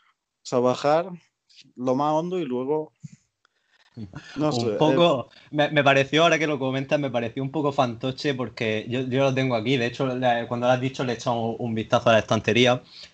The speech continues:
Speaker 2: Me pareció muy fantoche la parte en la que Dante pe-, del Dante Alighieri este habla de, de los cuatro sabios, ¿no? Platón, no me acuerdo quién eran los otros, pero uno era él, ¿sabes? Como en plan, "Los cuatro sabios estáis y yo soy uno". <laughs>
Speaker 1: Sí, eh.
Speaker 2: Me, me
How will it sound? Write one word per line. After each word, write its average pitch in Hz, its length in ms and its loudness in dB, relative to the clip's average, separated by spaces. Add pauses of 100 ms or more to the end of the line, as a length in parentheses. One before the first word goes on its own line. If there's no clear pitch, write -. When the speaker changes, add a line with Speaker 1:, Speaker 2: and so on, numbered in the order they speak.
(120)
Speaker 2:
Me 117 60 -10
pareció 123 360 -2
muy 151 140 0
fantoche 143 400 2
la 123 160 4
parte 135 380 0
en 135 80 0
la 110 120 -2
que 110 260 -2
Dante 127 300 0
pe-, 120 240 2
del 110 300 -2
Dante 127 240 -4
Alighieri 123 340 0
este 127 200 0
habla 120 240 4
de, 117 440 2 (440)
de 127 120 0
los 127 100 2
cuatro 127 280 2
sabios, 139 340 2
¿no? 139 220 0
Platón, 139 640 -2
no 143 60 -4
me 139 60 -2
acuerdo 135 180 -2
quién 123 140 -4
eran 127 220 -4
los 123 100 -2
otros, 131 300 -4
pero 139 160 0
uno 170 120 2
era 127 220 4
él, 107 120 0
¿sabes? 135 260 -2
Como 139 180 -4
en 120 80 -6
plan, 135 340 -2
"Los 135 100 -4
cuatro 175 260 -2
sabios 165 280 2
estáis 170 320 2
y 123 60 -6
yo 156 100 -2
soy 147 200 -4
uno". 120 260 -8 (480)
<laughs> 147 280 0
Speaker 1:
Sí, 147 260 -6
eh. 143 480 2 (880)
Speaker 2:
Me, 220 60 -2
me 240 80 -2